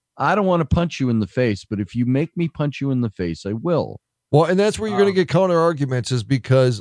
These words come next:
Speaker 2: like I said, depending on what rabbit hole you wanna go down, a lot of people,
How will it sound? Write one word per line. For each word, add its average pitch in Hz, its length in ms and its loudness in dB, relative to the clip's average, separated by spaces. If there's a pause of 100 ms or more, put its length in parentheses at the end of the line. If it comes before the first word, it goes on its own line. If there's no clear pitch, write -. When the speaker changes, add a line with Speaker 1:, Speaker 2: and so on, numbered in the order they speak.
Speaker 2:
like 151 240 0
I 143 80 4
said, 117 320 2
depending 160 500 0
on 151 220 0
what 135 380 0
rabbit 147 260 0
hole 143 120 2
you 139 120 -2
wanna 131 240 -2
go 123 180 0
down, 131 320 2
a 113 60 -4
lot 131 300 -2
of 208 120 -12
people, 127 540 -2